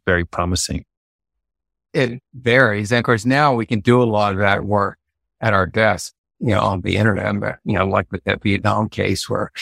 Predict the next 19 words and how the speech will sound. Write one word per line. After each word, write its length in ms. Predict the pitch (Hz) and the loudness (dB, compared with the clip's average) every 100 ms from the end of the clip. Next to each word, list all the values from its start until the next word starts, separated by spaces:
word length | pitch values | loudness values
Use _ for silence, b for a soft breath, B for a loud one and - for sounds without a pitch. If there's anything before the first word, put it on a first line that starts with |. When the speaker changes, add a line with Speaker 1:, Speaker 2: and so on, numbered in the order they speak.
| B - | B -6
Speaker 2:
eventually 540 | 104 123 - 95 95 | 0 0 2 2 2
I 100 | 98 | 2
was 220 | 95 92 | 0 0
able 340 | 107 95 92 - | 0 0 -4 -4
to 200 | 98 95 - _ _ _ _ - | -4 -4 -6 _ _ _ _ -4
learn 260 | 113 95 | -2 -2
quite 340 | - - 170 95 | -2 0 2 0
a 60 | - _ _ _ - | -6 _ _ _ 0
bit 200 | 156 139 | 2 2
about 340 | - 104 101 | 0 -4 -4
this 220 | 104 - B B _ _ _ | -8 -10 B B _ _ _
man 320 | 95 110 110 | -6 -2 0
who 80 | 101 | 0
had 120 | 87 | 0
died 200 | 104 101 | 0 0
in 100 | 90 | -2
the 60 | 90 | -2
nineteen 280 | 98 95 - | -4 -4 -12
sixties. 580 | - - 113 - 101 - | -10 -6 -6 -6 -12 -12